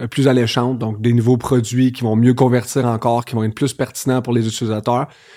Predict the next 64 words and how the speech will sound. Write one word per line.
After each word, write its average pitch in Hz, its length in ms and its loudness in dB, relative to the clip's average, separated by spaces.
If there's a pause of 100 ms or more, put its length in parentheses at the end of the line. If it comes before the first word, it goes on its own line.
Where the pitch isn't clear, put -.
(220)
Il 139 60 2
y - 20 2
a - 20 2
pas 160 100 4
de 139 60 2
surprise 156 300 4
qu'il - 60 -6
y - 20 4
a - 20 4
énormément 127 280 4
de 135 40 0
changements 127 440 0
qui - 100 -14
s'en 113 160 -4
viennent 120 180 0
présentement 113 440 -2
avec 113 220 0
les 110 200 -2
témoins 123 380 4
de 113 120 0
tierces - 400 -4
parties. - 420 -6 (720)
Donc, 143 400 4
beaucoup 165 280 4
d'opportunités 151 440 4
également 143 260 4
qui 135 120 -8
s'offrent 131 180 0
dans 131 80 4
le 117 60 2
marché 113 260 -2
par 117 120 -2
rapport 113 280 0
à 113 60 2
nous. 127 120 4
Le 135 80 2
fait 131 140 0
comme 120 160 0
quoi 127 160 2
on 123 60 4
n'ait 117 120 2
pas 127 200 0
de 117 80 2
problème 113 340 0
avec 107 300 -2
les 107 220 -4 (280)
bloqueurs 131 440 4
de 131 60 6
publicité. 120 640 0
Si - 80 -4
t'es 127 180 -2
une, 113 120 0
toi, 139 140 2
arrives 123 100 2
avec 131 160 2
une 120 80 2
valeur 117 280 4
ajoutée. 117 300 -2
Donc, 123 220 -2
on 120 80 2
a 120 60 2
vraiment 131 260 2
un 139 100 4
bon 120 240 2